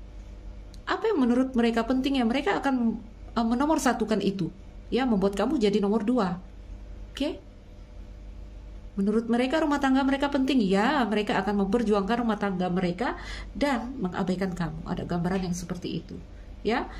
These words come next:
Di kartu The Snake memang ada cerita pengkhianatan mungkin di sini. Siapa yang merasa tersakiti di sini?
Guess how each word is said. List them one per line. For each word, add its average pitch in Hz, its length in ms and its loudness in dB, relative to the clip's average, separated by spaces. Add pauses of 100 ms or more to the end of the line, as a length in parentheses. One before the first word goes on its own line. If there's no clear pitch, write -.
(120)
Di - 80 -12
kartu 233 300 2
The 226 100 6
Snake 233 320 -2
memang 214 240 2
ada 196 160 2
cerita 202 320 0
pengkhianatan 196 640 2
mungkin 285 240 0
di 285 80 2
sini. 294 280 0 (1700)
Siapa - 360 -6
yang 220 160 0
merasa 202 300 2
tersakiti 226 580 -2
di 262 160 2
sini? 269 280 2